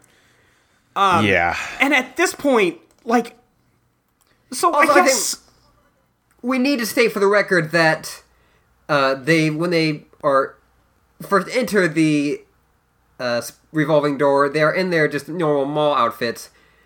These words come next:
Speaker 3: When they come out, they're in their spy outfits.
Speaker 1: Yeah, when they land, they're in spy outfits. So,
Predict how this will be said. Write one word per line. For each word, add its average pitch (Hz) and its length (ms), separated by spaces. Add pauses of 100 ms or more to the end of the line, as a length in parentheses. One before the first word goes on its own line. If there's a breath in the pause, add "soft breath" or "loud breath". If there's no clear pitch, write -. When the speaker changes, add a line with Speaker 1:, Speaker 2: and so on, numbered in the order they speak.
(140 soft breath)
Speaker 3:
When 170 260
they 165 180
come 196 240
out, 165 240
they're 147 320
in 147 140
their 127 100
spy 117 260
outfits. - 600 (640 loud breath)
Speaker 1:
Yeah, 214 140
when 208 200
they 254 100
land, 247 360
they're 202 160
in 196 100
spy 175 380
outfits. 151 600
So, 175 560